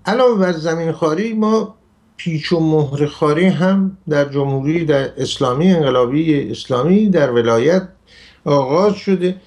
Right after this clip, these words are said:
معاون سیاسی امنیتی اجتماعی استانداری در گلستان آقای علی اصغر طهماسبی آمده گفته دویست متر پیچ و مهره خط آهن گرگان اینجه،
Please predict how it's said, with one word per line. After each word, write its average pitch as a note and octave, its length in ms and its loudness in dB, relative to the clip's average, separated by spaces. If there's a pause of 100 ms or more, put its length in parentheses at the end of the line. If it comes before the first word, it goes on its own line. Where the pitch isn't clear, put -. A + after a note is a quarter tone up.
(280)
معاون F3 680 2
سیاسی E3+ 520 0
امنیتی E3 560 -2
اجتماعی D#3+ 520 0
استانداری D#3 1300 0
در F#3 340 4
گلستان D#3 680 0
آقای D3+ 220 0
علی D3 220 0
اصغر E3 380 -2
طهماسبی C#3 800 -2
آمده C#3 300 0
گفته F3+ 460 2 (600)
دویست F#3+ 500 2
متر G3 260 4
پیچ F3+ 320 -6
و F3+ 80 2
مهره E3+ 640 0
خط E3+ 380 -4
آهن E3 400 0
گرگان D#3 440 0
اینجه، D3 680 -2